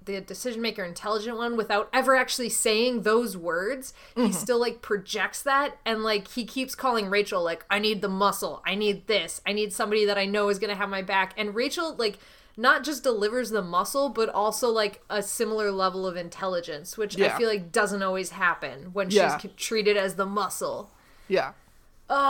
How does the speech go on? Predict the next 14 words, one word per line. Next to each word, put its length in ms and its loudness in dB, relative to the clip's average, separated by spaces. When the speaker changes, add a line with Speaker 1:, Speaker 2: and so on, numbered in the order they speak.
Speaker 1:
I 120 -2
love 240 -2
it. 300 -6
Speaker 2:
<gasps> 60 -14
Speaker 1:
I 1500 -10
love 300 -6
it 220 -10
so 200 -6
Speaker 2:
It's 100 -4
Speaker 1:
much. 260 -6
Speaker 2:
good. 60 -20
Speaker 1:
It's 220 -4
so 320 -8
good. 360 -8